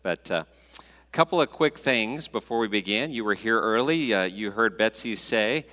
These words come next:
that on October thirtieth, next Sunday, we're only having one service, ten A M. Uh, and that's so we can have one congregational meeting at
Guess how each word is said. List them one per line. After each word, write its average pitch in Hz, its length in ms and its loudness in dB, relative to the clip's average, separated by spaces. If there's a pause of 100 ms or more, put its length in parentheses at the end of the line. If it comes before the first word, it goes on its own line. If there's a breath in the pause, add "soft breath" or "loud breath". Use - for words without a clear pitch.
(260 loud breath)
that 101 160 2
on 101 280 0
October 123 400 -2
thirtieth, 127 500 -2
next 101 360 -2
Sunday, 123 340 -4
we're 101 160 -4
only 98 160 -4
having 92 400 -8
one 107 240 -4
service, 143 560 -2
ten 123 240 -8
A 143 240 -4
M. 113 360 -4 (540 loud breath)
Uh, 92 340 -2
and 104 200 -6
that's 127 160 -2
so - 100 -8
we 117 140 -6
can 113 100 -4
have 101 200 -2
one 117 180 -4
congregational 107 680 -4
meeting 95 400 -6
at 90 300 -6